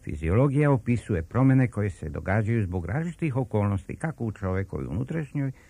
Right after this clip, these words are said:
tako i u spoljašnjoj sredini. Svaki poremećaj te ravnoteže znači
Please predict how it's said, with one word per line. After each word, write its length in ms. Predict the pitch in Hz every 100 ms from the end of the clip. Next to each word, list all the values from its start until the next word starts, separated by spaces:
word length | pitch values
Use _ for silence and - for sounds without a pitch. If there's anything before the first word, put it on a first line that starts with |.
| - -
tako 280 | 95 110
i 60 | 107
u 140 | 107 -
spoljašnjoj 640 | - 131 123 104 - 85
sredini. 560 | - 87 76 73 - 104 _ - - - _ -
Svaki 340 | - 214 - 147
poremećaj 640 | - 123 110 87 85 82
te 260 | 80 120 101
ravnoteže 640 | 87 78 76 95 107 127
znači 500 | 98 95 87 - 90